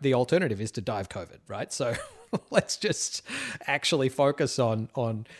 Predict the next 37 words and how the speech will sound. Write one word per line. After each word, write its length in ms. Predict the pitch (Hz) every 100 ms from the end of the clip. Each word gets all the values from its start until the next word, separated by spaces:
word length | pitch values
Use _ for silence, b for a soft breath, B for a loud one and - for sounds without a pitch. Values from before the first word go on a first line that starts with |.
| b b
on 200 | 135 120
having 320 | 127 131 123
a, 120 | 110 -
a 120 | 143
pretty 300 | 113 - 143
good 160 | 113 117
chance 300 | - 117 -
of 120 | 120
protecting 440 | 107 - 190 175 123
people. 340 | 95 - 143
Now, 380 | 143 139 135 131 b b b -
if 200 | 185 190
you 140 | 202
just 400 | 135 180 233 -
looked 240 | 190 175
at 140 | 156 -
the 80 | 120
th-, 200 | - -
stage 400 | - - 131 120
three 300 | - 120 107
trial 420 | - 135 175 302
data, 540 | 120 - - - - - -
M 160 | 185 156
R 160 | 156
N 60 | 135
A 120 | 120
vaccines 500 | 120 123 - 101 120
look 160 | 101 -
significantly 960 | - 113 113 120 147 151 127 131 -
better, 400 | 98 76 - 170 -
significantly 1000 | - 139 135 143 202 - 160 113 101 98
more 240 | 92 85
effective 560 | - - - - 135 -
against 340 | 95 92 -
infection 640 | 110 - - - - 156 - b b b b b
compared 520 | - 123 - 120 110 107
to 300 | 117 95